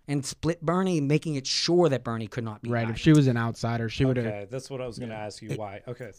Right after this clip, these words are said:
Speaker 3: sorry.
Speaker 1: if, yeah,
Speaker 2: No.
Speaker 1: if, if she was, there, we're gonna get to a point here where she actually, in one of these debates coming up, she accuses Bernie of saying that a woman could never be president.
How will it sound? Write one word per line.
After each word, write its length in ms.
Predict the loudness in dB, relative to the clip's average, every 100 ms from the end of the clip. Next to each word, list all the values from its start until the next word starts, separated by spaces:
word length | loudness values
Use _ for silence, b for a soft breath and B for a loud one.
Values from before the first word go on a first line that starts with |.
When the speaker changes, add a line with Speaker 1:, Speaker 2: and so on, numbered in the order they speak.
| -4
Speaker 3:
sorry. 140 | -2 0
Speaker 1:
if, 80 | 2
yeah, 200 | 4 4
Speaker 2:
No. 40 | 2
Speaker 1:
if, 140 | 0 0
if 80 |
she 180 | 0 2
was, 220 | 2 0 -2
there, 200 | -2 -2
we're 180 | -2
gonna 100 | -4
get 120 | -6 -8
to 80 |
a 40 | -8
point 240 | -6 -4
here 140 | -4 -4
where 220 | -4 -6
she 220 | -6 -4 -2
actually, 640 | -4 -6 -4 -4 -4 -8 _
in 160 | -4 -2
one 100 | -4
of 60 |
these 140 | -6 -6
debates 360 | -4 -2 -2
coming 280 | -4 -4 -4
up, 160 | -6 -8
she 200 | -8 -6
accuses 340 | -6 -6 -8 -6
Bernie 420 | -4 -2 -2 -2
of 80 | -4
saying 280 | -2 -2 -2
that 80 | -4
a 40 |
woman 280 | -4 -4 -4
could 120 | -6
never 140 | -6
be 100 | -6 -4
president. 380 | -4 -4 -6